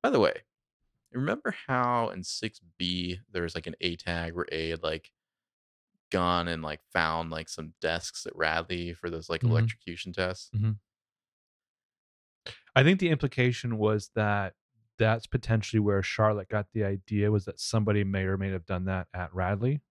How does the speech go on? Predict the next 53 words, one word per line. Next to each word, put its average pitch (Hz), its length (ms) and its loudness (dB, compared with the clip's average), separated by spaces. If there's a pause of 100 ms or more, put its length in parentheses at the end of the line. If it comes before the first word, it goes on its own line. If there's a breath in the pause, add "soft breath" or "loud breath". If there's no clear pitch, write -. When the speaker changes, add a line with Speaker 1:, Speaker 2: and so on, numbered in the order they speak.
(260)
Speaker 1:
But 156 100 6
it 151 40 6
was 143 140 2
like 127 140 -2
A 127 140 2
was 123 160 0
cleaning 123 420 -4
them 95 180 0
up, 101 260 0
like, 87 140 -6 (480)
like 98 160 -14
A 87 80 -6
was 87 120 -8
going 87 180 -8
to 87 80 -6
use 87 180 -6
them. 87 160 -8
Let 139 120 2
me 160 60 -2
throw 139 220 -2
this 113 200 -6
out 69 160 -4
at - 120 -16
you. - 200 -16 (140)
Speaker 2:
Throw 110 120 6
it 98 80 4
at 90 120 -2
me. 90 100 -6 (920)
Speaker 1:
I 120 80 4
don't 180 80 4
know 190 80 4
where 131 260 6
it 92 80 0
happens, 87 440 -4
but - 120 -12
somewhere 160 340 0
in 127 80 4
there, 104 160 4
there's, 92 200 0
like, 98 120 -2
a 80 40 -8
switcheroo 85 540 -2
with - 100 -10
Spencer, - 520 -8 (140)
Speaker 2:
Mm. 101 460 2 (160)
Speaker 1:
where, 78 160 -4
like, 78 160 -10
you 85 80 -2
know, 80 180 -8
Twincer 90 500 -4
takes - 240 -4
over. - 380 -4
Speaker 2:
Mm-hmm. 101 440 2